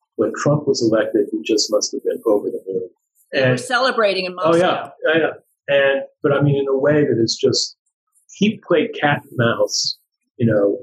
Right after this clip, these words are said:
Speaker 1: with the F B I his entire <laughs> career up until, you know, he became a, you know, major politician in, in Russia.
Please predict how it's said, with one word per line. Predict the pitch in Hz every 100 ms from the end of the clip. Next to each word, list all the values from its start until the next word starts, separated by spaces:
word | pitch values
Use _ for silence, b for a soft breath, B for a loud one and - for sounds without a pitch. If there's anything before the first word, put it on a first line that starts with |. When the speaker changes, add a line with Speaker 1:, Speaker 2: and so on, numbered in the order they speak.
| -
Speaker 1:
with | 120 -
the | 113
F | 117 -
B | 123 117
I | 101 98 98 - _ _ _ -
his | 113 110
entire | 101 - 117 123 -
<laughs> |
career | - - - - 117 110 - - _ _ -
up | - -
until, | 113 - 120 110 104 - _ _ -
you | 113
know, | 101
he | - -
became | - - 113 101
a, | 92 90 -
you | 120
know, | 95 - - -
major | 104 - 101
politician | 110 101 - 110 104 113 101 - _ -
in, | 101
in | -
Russia. | 110 110 101 101